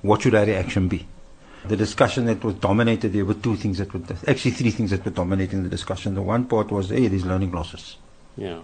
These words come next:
Speaker 1: You know, learning loss-, we need to respond in some way to learning losses. The other thing that was dominating is that covid nineteen seemed to have sort of almost pushed us into the digital era, because we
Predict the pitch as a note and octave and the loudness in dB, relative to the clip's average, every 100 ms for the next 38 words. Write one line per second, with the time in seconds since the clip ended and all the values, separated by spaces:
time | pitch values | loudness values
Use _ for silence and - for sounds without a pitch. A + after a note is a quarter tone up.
0 | - F2 - F#2+ G2+ F#2 G2 A2 G#2+ A2 | -10 -8 -4 0 2 2 2 2 4 2
1 | G#2 B2 D#2+ - - - - - - G#2 | 2 2 0 -2 -14 -14 -14 -14 -2 0
2 | - A2 G#2 G2+ G2+ F#2 F#2 F#2+ F2+ E2+ | 4 4 4 2 0 0 2 2 0 -4
3 | - - - - - - - - B2 B2 | -10 -14 -14 -14 -14 -14 -14 -2 2 6
4 | E3+ E3+ D3+ C#3 - G2 A#2 A2 G#2 A2 | 8 8 4 4 4 4 6 4 4 2
5 | G#2+ F#2+ G2+ G2 - - - B2 A#2 G#2+ | 0 0 0 -2 -4 -8 6 6 8 6
6 | G2+ G#2 G2+ G#2+ G2+ - - - - - | 4 4 4 2 0 -4 -12 -12 -14 -18
7 | - - - C3 B2+ A#2 G2+ G2 - A2+ | -20 -10 2 2 4 4 2 -2 -2 -2
8 | G2+ - B2+ A2+ - F3+ D3+ - A2+ A2 | -2 0 2 2 -2 -2 0 0 -2 -2
9 | G2+ G2+ F#2 G2 G#2 G2+ G#2+ G#2 G2+ F2+ | -2 0 0 2 0 0 -2 0 0 -2
10 | E2+ - - G#2 - G#2 F#2+ | -8 -10 -6 -6 -4 -2 -2